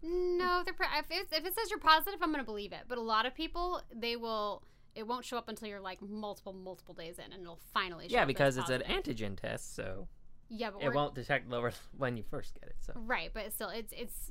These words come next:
Speaker 1: when you need to know if you have it so you can stop going places.
Speaker 2: <gasps> I know, that's what P C R
Speaker 1: It's
Speaker 2: tests are for.
Speaker 1: <laughs> I, yeah, but you have to be able to get a P C R test, which is a challenge.
Speaker 2: <laughs> Yeah.
Speaker 1: Anyway, so none of my symptoms were really covid. I was just like, "I just feel like death, so I'm just gonna take one anyway." Anyway, so,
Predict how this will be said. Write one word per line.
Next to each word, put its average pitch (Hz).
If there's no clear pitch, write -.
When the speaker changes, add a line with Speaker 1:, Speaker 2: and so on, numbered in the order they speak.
Speaker 1:
when 254
you 254
need 254
to 254
know 220
if 220
you 226
have 208
it 269
so -
you 220
can 233
stop -
going 226
places. 320
Speaker 2:
<gasps> 453
I 196
know, 202
that's 160
what 190
P 214
C 233
R 466
Speaker 1:
It's 247
Speaker 2:
tests 226
are 156
for. 254
Speaker 1:
<laughs> 240
I, 277
yeah, 285
but 269
you 277
have 285
to -
be -
able 247
to 262
get 247
a 247
P 349
C 359
R 359
test, 440
which 294
is 214
a 202
challenge. 208
Speaker 2:
<laughs> 294
Yeah. 113
Speaker 1:
Anyway, 202
so 277
none 330
of 381
my 349
symptoms 233
were 214
really 202
covid. 208
I 202
was 202
just 208
like, -
"I 330
just 381
feel 403
like 349
death, 339
so -
I'm 226
just 214
gonna 202
take 233
one 214
anyway." 180
Anyway, 233
so, 214